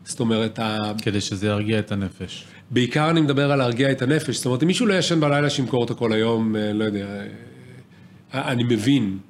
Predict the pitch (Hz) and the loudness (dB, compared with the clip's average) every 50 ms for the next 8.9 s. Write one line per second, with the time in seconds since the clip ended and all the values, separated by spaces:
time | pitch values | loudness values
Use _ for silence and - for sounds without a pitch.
0 | - - - - - - - 110 107 104 104 104 104 107 113 113 117 117 120 123 | -20 -20 -20 -20 -20 -12 -6 -4 -2 -2 0 0 0 0 0 0 0 0 0 -2
1 | 123 127 131 - 143 127 110 107 117 127 139 156 156 135 - - - 143 147 151 | -2 -4 -6 -6 -8 -8 -6 -2 0 0 2 2 2 0 0 0 -2 0 0 2
2 | 131 123 123 127 120 110 113 110 107 110 110 120 120 113 - - - 135 120 107 | 0 2 2 0 0 0 0 0 0 0 -2 -2 -4 -4 -4 -2 0 2 2 2
3 | 98 95 - - - - - - - - - - - - 120 117 113 113 113 117 | 0 -2 -6 -14 -20 -20 -20 -20 -20 -20 -20 -20 -12 -8 -4 -2 0 0 0 0
4 | 120 113 - - 123 117 117 107 - 127 117 107 - 131 135 127 143 147 139 139 | -2 -2 -4 -2 -2 -2 -2 -2 -2 -4 -4 -2 -2 0 2 4 4 4 4 2
5 | 170 - - 180 170 147 151 151 139 143 139 - 117 117 110 - - - 156 156 | 0 0 0 2 2 2 2 2 0 0 -2 -4 -4 -2 -2 -2 -2 0 0 2
6 | 147 127 110 107 - - - 120 113 113 107 135 180 190 170 151 131 123 123 117 | 2 2 0 -2 -6 -12 -8 -6 -6 -2 0 2 2 4 4 2 2 2 0 -2
7 | 110 - 120 110 - 123 135 147 131 - 123 110 - - 185 185 - - - 123 | -2 -4 -6 -6 -4 -2 0 0 -2 -2 -6 -8 -6 -4 -4 -4 -4 -4 -6 -4
8 | 113 113 120 131 123 110 - - 127 113 101 101 110 110 98 - - | -2 0 0 0 0 0 -4 -4 -2 -2 0 0 0 0 0 -2 -6